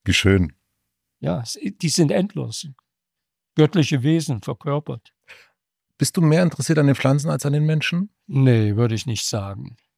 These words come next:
Speaker 1: Nein. Und meine letzte Frage, ich hab, das ist immer die letzte Frage, stell dir vor, ich hab eine große Plakatwand in Berlin am Alexanderplatz.
Speaker 2: Ja.
Speaker 1: Und du darfst draufschreiben, was auf diesem Plakat steht.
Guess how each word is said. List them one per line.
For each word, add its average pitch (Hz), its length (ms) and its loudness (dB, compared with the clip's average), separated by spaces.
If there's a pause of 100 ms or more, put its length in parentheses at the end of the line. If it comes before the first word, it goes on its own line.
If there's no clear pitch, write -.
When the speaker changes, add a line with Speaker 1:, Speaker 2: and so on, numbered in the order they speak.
(180)
Speaker 1:
Nein. 101 180 -20 (1800)
Und 117 300 2
meine 117 220 4
letzte 131 320 0
Frage, 131 540 -2
ich - 180 -4
hab, 123 160 -2 (380)
das 110 180 -2
ist 110 60 -4
immer 135 140 6
die 127 120 4
letzte 120 280 0
Frage, 110 360 0
stell 110 180 2
dir 104 140 4
vor, - 160 2
ich 104 100 -2
hab 107 60 -2
eine 104 100 2
große 104 300 0
Plakatwand 110 920 -2 (200)
in 113 180 6
Berlin 110 380 4
am 98 120 2
Alexanderplatz. - 1040 -2
Speaker 2:
Ja. 113 220 -12 (240)
Speaker 1:
Und 101 180 2
du 127 80 8
darfst 117 280 2
draufschreiben, 107 800 0
was 98 280 0
auf 98 120 -6
diesem 95 200 -2
Plakat - 440 -6
steht. - 400 -4